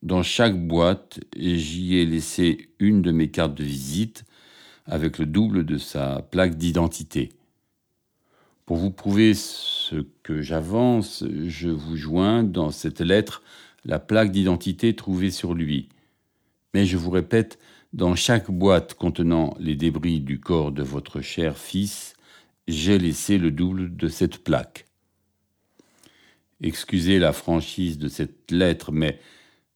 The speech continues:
je crois que c'est mon devoir de vous prévenir. Le service des tombes ne l'aurait jamais trouvé.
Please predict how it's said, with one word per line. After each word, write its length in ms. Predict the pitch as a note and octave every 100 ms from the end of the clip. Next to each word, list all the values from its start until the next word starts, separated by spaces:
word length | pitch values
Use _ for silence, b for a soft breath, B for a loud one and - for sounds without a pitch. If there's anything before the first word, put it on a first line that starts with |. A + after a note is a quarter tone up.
| _ _ -
je 120 | E2+
crois 200 | G#2+ G#2
que 60 | -
c'est 140 | F#2
mon 160 | F2 D#2+
devoir 640 | F2 F2+ E2 E2+ D2+ C#2+
de 100 | D2
vous 500 | C#2 C#2+ D2 D2 C2+ - - - -
prévenir. 720 | - D#2+ D#2 F2+ F#2 E2 C#2 C2 - - - -
Le 160 | D#2+
service 440 | E2+ G2+ F#2 G2 F2+
des 200 | F#2+ -
tombes 260 | A2+ A2
ne 320 | F#2+ F2 E2+
l'aurait 380 | E2+ F2+ F2+ F2+
jamais 380 | D#2 G2 G2 F#2
trouvé. 560 | - F#2+ F2+ F#2 D#2